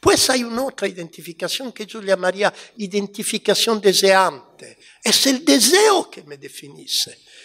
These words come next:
Es el deseo de ir, eh, en un cierto lugar,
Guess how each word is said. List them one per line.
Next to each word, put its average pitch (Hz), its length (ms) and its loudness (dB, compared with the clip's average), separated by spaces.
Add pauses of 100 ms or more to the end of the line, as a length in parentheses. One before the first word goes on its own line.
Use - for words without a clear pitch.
(160)
Es - 200 2
el 190 120 4
deseo 190 420 -2
de 175 140 -6
ir, 185 320 -2
eh, 151 760 -4 (320)
en 156 200 -10
un 151 140 -12
cierto 185 540 0
lugar, 190 640 -2